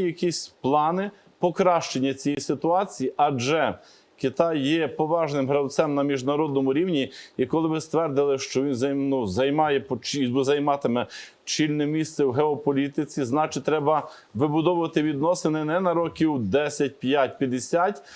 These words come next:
а для цього потрібні відповідні експерти. Дякую.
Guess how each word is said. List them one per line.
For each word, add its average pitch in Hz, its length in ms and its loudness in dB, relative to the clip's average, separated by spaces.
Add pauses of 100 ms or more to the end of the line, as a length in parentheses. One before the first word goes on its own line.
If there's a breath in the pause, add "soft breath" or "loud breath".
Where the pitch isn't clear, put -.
(120)
а 117 80 0
для 139 140 2
цього 185 260 2
потрібні 156 420 -2
відповідні 139 500 -2
експерти. 131 500 -2 (120)
Дякую. 110 480 -4